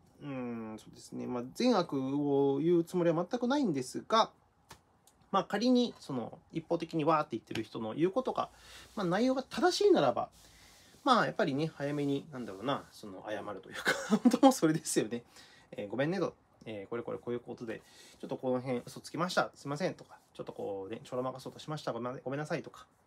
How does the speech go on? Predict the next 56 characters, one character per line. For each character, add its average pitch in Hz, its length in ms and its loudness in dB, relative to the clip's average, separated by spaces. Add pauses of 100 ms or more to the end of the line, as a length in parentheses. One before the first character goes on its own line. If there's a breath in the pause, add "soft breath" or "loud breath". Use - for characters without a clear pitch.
(220 soft breath)
「ち - 60 -12
ょ - 20 -8
っ - 20 -6
と 131 60 -4
こ 127 100 -6
の 123 80 -4
辺 117 220 -6
で 117 240 -4
な 120 80 -10
ん - 20 -12
か 110 80 -12
突 - 140 -14
っ - 40 -18
切 156 100 -2
ろ 135 60 -4
う - 20 -6
と 110 60 -10
し - 140 -12
ま 143 60 -6
し 139 60 -12
た。 107 180 -8 (100)
う 131 60 -8
や 127 80 -2
む 131 80 -4
や 131 80 -4
に 135 60 -8
し - 80 -10
よ 131 80 -6
う - 20 -12
と - 80 -12
し 135 100 -10
ま 147 100 -6
し - 60 -14
た。 - 100 -6
嘘 139 200 -16
つ - 80 -14
き 147 80 -8
ま 143 100 -6
し 139 60 -8
た。 - 100 -10
す - 80 -12
い - 20 -8
ま 214 80 0
せ 240 80 0
ん」 202 80 -4
っ - 20 -12
て - 180 -20
感 113 120 -18
じ 110 120 -18
で。 127 100 -14 (560 loud breath)
そ 294 100 -4
う - 20 -2
す 311 80 0
る 302 100 -2
と 294 100 -4
ね、 285 200 -2